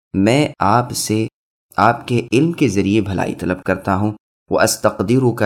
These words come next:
بقدرتک"، اور آپ کی قدرت کے وسیلے سے آپ سے قدرت طلب کرتا ہوں، "واسألک من فضلک العظیم"، اور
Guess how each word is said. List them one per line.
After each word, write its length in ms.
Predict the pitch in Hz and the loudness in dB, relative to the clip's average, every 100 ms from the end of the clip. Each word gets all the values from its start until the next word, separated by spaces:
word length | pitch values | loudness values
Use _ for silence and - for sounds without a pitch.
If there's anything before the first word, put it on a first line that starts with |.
| 95 | 0
بقدرتک"، 720 | 98 98 87 95 92 92 90 92 - _ _ _ _ | 0 -2 0 0 0 -4 -2 -2 -4 _ _ _ _
اور 120 | - - | -2 2
آپ 280 | 107 123 127 | 2 2 2
کی 80 | 139 | -2
قدرت 520 | 135 107 117 135 135 | 0 0 2 2 0
کے 180 | 131 110 | -4 0
وسیلے 540 | 101 101 113 117 139 | 0 -2 -2 0 0
سے 340 | 127 123 127 135 - _ - | -2 -4 -4 -6 -14 _ 0
آپ 260 | 104 120 | 2 2
سے 140 | - 127 127 | -2 -6 -2
قدرت 340 | 95 - - | -4 -4 -6
طلب 220 | 90 95 | -2 -2
کرتا 340 | - 98 - 101 | -2 -6 0 0
ہوں، 180 | 104 107 - _ _ - | 0 -4 -8 _ _ -4
"واسألک 760 | - 113 - - 165 156 - | 2 2 2 2 2 2 2
من 360 | 120 113 107 101 | 2 2 2 2
فضلک 520 | - 117 104 104 - | 0 0 2 0 0
العظیم"، 640 | 92 90 98 104 90 82 - _ _ _ _ _ _ | 0 0 0 0 0 -4 -12 _ _ _ _ _ _
اور 100 | - | 0